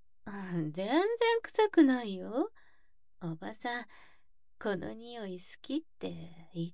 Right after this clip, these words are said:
たじゃないか。それに坊やのだから、むしろいい匂いだよ。あ、せっかくだし、口できれいにしてあげる。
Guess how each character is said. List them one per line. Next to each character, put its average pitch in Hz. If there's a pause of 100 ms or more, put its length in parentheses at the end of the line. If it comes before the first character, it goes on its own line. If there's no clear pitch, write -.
(100)
た 330
じ 359
ゃ 254
な 190
い 170
か。 - (1900)
そ 185
れ 175
に 175
坊 214
や 240
の 180
だ 190
か -
ら、 226 (1040)
む 190
し 208
ろ -
い 233
い 240
匂 226
い 214
だ 208
よ。 262 (1600)
あ、 254 (1200)
せ -
っ -
か -
く 277
だ 254
し、 - (880)
口 -
で 370
き - (220)
れ -
い -
に 247
し -
て 190
あ 180
げ 190
る。 185